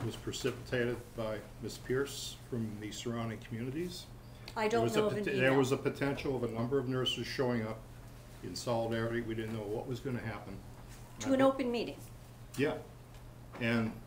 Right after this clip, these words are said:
Speaker 2: What was the threat to public safety?
Speaker 1: I don't know, but someone s-, said they felt unsafe. It wasn't me. And the police were summoned.
Speaker 2: Could you be more specific?
Speaker 1: No.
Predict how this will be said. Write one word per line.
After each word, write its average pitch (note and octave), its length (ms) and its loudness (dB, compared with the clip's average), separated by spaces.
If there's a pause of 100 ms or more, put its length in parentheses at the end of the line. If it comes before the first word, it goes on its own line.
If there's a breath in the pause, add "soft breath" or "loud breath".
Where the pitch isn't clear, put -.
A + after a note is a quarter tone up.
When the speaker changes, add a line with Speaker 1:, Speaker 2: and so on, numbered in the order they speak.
(160)
Speaker 2:
What A#3 180 4
was A#3+ 80 -2
the C4 100 -6
threat - 300 2
to - 80 -8
public G#3 280 0
safety? F3+ 440 -4
Speaker 1:
I B2 180 6
don't C3 220 4
know, C#3 180 4
but A2 160 0
someone C#3 280 2
s-, - 260 -2 (180)
said - 300 0
they G#2+ 100 4
felt A#2+ 320 0
unsafe. A2 500 -4
It A2 120 -8
wasn't A#2+ 320 -2
me. A#2 160 -2 (480)
And A2+ 100 -2
the G#2 80 -2
police A#2 340 2
were - 80 -4
summoned. G2+ 280 -6 (560)
Speaker 2:
Could G#3+ 140 -4
you G#3+ 60 -2
be B3 140 0
more A#3+ 160 2
specific? - 460 0
Speaker 1:
No. G#2 200 2